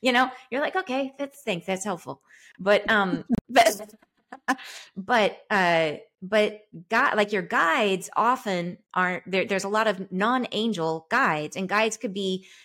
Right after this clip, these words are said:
they could be ascended masters. They can be your Uncle Fred who passed over. They can be, your guides are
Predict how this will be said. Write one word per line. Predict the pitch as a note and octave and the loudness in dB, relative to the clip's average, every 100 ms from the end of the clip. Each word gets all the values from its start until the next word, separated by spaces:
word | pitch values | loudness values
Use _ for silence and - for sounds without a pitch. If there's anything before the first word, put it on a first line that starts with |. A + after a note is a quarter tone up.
| - | -2
they | G3 | 0
could | G3 | 0
be | E3+ | -2
ascended | D#3+ - D3+ G3 | -4 -6 -8 -4
masters. | E3 D4+ G#3 | -4 -2 -2
They | F3 F3 | 0 -2
can | G3 | -2
be | F#3+ G3 F#3+ F#3+ | -4 -2 -2 -2
your | F#3+ F3+ _ | -2 -4 _
Uncle | F3 E3+ A3 | -6 -4 -6
Fred | G#3+ D4+ D#4+ F3+ F#3 | -4 0 2 2 0
who | G3 | -4
passed | A3 A3+ C#4 | -4 -4 -4
over. | D#4 F#3+ E3 | -2 -2 -2
They | G3 | -2
can | G3 F#3+ | -2 -2
be, | |
your | A3+ | -2
guides | F#3+ G3+ A#3 B3+ A3+ | -2 0 2 0 0
are | F#3+ | -2